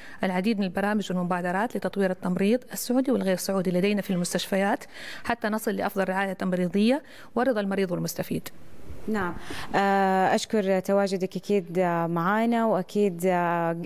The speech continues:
Speaker 2: زي ما قلنا هذه مو فقط مهنة، آه، تقدم، قد ما هي رسالة سامية في خدمة المرضى. شكرا لك دكتورة.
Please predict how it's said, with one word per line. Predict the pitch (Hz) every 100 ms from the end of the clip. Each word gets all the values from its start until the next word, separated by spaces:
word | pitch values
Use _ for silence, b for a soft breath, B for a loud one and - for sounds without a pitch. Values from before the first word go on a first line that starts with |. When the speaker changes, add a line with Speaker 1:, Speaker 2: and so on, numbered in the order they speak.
| -
Speaker 2:
زي | 190 220
ما | 202
قلنا | 180 202 190 180
هذه | 190 190
مو | 196
فقط | 196 202 - 185 -
مهنة، | 175 202 262 226 180 160 B B B
آه، | 185
تقدم، | 185 202 214 175 196 196
قد | 190 185
ما | 185 185
هي | 190
رسالة | 190 196 226 220 190
سامية | 185 202 196 190 180 180 B B
في | 202
خدمة | - 185 185 185 -
المرضى. | 180 175 170 165
شكرا | 175 208 - 180
لك | 165 -
دكتورة. | 160 - 175 165